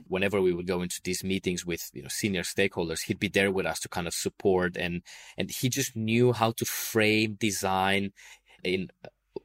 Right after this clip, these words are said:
much better way than any of us ever could. So he was such a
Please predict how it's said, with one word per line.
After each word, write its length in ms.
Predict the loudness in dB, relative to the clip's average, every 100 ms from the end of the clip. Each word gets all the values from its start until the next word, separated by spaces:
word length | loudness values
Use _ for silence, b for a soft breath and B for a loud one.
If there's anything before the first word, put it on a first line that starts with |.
| -10
much 400 | 0 2 2 4
better 160 | 4
way 140 | 6 4
than 200 | 4 2
any 220 | 0 2
of 100 | 2
us 360 | 2 0 -4 -8 -4
ever 200 | -4 -4
could. 360 | 2 4 4
So 120 | 2 -4
he 180 | 0
was 220 | 4 4 4
such 240 | 2 4
a 100 | 0